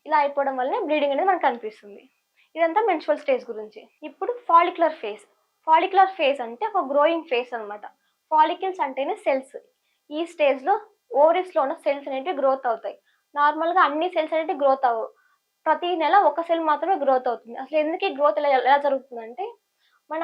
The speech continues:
బ్రెయిన్ లో పిట్యూటరీ గ్లాండ్ అనేది ఉంటుంది. ఆ గ్రా-, ఆ గ్లాండ్ అనేది ఒక హార్మోన్ రిలీజ్ చేస్తుంది. ఆ హార్మోనే ఫాలికల్ స్టిమ్యులేటింగ్ హార్మోన్. ఈ హార్మోన్ ని ఎఫ్ఎస్హెచ్ అంటాం. ఈ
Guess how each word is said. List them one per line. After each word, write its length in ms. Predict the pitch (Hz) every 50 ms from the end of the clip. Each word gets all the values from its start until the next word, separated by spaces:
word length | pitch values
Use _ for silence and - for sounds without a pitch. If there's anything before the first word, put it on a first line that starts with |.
| 320 269 254
బ్రెయిన్ 300 | 285 285 311 330 320 330 359
లో 80 | 494 587 571 -
పిట్యూటరీ 400 | - 330 - - 349 359 349 349 269 294
గ్లాండ్ 240 | 285 277 277 269 262
అనేది 140 | 262 320 359 302
ఉంటుంది. 220 | - 254 240 226 - -
ఆ 20 | 269 254 247
గ్రా-, 300 | 254 269 262 262 277 - - - 254
ఆ 20 | 254 240
గ్లాండ్ 340 | 285 262 247 262 294 302 285 285
అనేది 300 | 269 254 247 254 392 508 523 - _ _ _ _ _ _ _ -
ఒక 100 | - 330 311 -
హార్మోన్ 360 | 311 294 339 320 311 349 349 349 311
రిలీజ్ 260 | 294 277 302 302 294 -
చేస్తుంది. 260 | 277 269 - 240 262 269
ఆ 20 | 262 -
హార్మోనే 420 | 277 269 262 262 254 254 294 392 403 -
ఫాలికల్ 380 | 320 294 285 285 294 320 330 311 -
స్టిమ్యులేటింగ్ 500 | - 277 269 262 247 247 294 302 294 262
హార్మోన్. 320 | 240 220 214 214 202 - - _ _ _ _ _ _ _ _ _ 302
ఈ 40 | 320 320 330
హార్మోన్ 380 | 302 285 277 277 277 285 320 359
ని 40 | 349 330
ఎఫ్ఎస్హెచ్ 360 | 330 - 311 - 339 330 - 277
అంటాం. 220 | 254 - 226 208 - _ _ _ _ _ _ -
ఈ 40 | 277